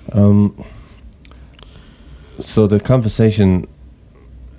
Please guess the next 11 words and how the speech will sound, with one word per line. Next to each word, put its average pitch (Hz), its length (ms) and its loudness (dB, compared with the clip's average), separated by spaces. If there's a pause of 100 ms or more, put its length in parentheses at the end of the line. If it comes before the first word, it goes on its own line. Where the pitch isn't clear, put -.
(280)
there 104 140 2
are 117 80 2
different 113 320 -2
kinds 95 200 2
of - 60 -10
conversation. 82 640 -4
Like, 85 200 -2
uh, 82 60 -2
if 87 180 0
it, 98 160 -2
um, 90 480 0